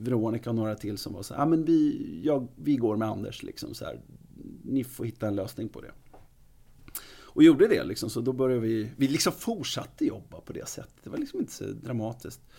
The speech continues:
Och sen, eh, lite senare ändrades det där, växte in i liksom en managementform, liksom, på något sätt. Men, men, eh, och, och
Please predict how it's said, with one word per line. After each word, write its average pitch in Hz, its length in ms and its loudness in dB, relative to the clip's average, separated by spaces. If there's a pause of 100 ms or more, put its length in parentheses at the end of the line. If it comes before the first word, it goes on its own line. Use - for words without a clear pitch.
(500)
Och - 140 0
sen, 131 500 6
eh, 123 180 0
lite 127 340 -2
senare 139 600 6 (420)
ändrades 123 680 4
det 120 80 -6
där, 107 240 -4
växte 123 500 -6
in 104 220 -2
i 98 80 -4
liksom 101 200 -8
en 104 120 -2
managementform, 104 1040 -4
liksom, - 280 -16 (140)
på - 80 -16
något - 180 -14
sätt. - 240 -16
Men, 117 240 -4 (100)
men, 117 360 -2
eh, 50 580 -8 (840)
och, - 300 2
och 139 320 8